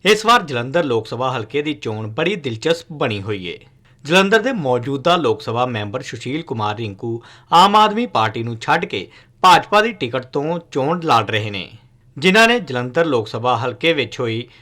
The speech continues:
ਮਈ ਦੋ ਹਜ਼ਾਰ ਤੇਈ ਦੀ ਜ਼ਿਮਨੀ ਚੋਣ ਵਿੱਚ ਕਾਂਗਰਸ ਦੀ ਉਮੀਦਵਾਰ ਕਰਮਜੀਤ ਕੌਰ ਚੌਧਰੀ ਨੂੰ ਅਠਵੰਜਾ ਹਜ਼ਾਰ ਵੋਟਾਂ ਦੇ ਫਰਕ ਨਾਲ ਹਰਾਇਆ ਸੀ, ਜਦ ਕਿ ਇਸ ਵਾਰ ਕਾਂਗਰਸ ਵੱਲੋਂ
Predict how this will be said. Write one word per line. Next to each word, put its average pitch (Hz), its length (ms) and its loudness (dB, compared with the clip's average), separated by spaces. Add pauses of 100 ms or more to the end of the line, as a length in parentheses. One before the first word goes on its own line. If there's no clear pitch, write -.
(140)
ਮਈ 165 280 4
ਦੋ 156 200 0
ਹਜ਼ਾਰ 117 260 -2
ਤੇਈ 156 280 0
ਦੀ 185 140 -4
ਜ਼ਿਮਨੀ 156 460 -4
ਚੋਣ 127 300 -4
ਵਿੱਚ 131 260 -6
ਕਾਂਗਰਸ 156 480 0
ਦੀ 185 140 -4
ਉਮੀਦਵਾਰ 113 600 -2 (360)
ਕਰਮਜੀਤ 214 460 0
ਕੌਰ 120 340 0
ਚੌਧਰੀ 156 500 0
ਨੂੰ 135 160 -6 (580)
ਅਠਵੰਜਾ 196 560 2
ਹਜ਼ਾਰ 165 300 2
ਵੋਟਾਂ 131 360 -2
ਦੇ 143 80 0
ਫਰਕ 143 320 -6
ਨਾਲ 131 220 2
ਹਰਾਇਆ 120 360 0
ਸੀ, - 320 -14 (160)
ਜਦ 175 240 2
ਕਿ 196 120 -6
ਇਸ 123 280 -4
ਵਾਰ 123 240 -2
ਕਾਂਗਰਸ 147 420 -2
ਵੱਲੋਂ 117 260 -6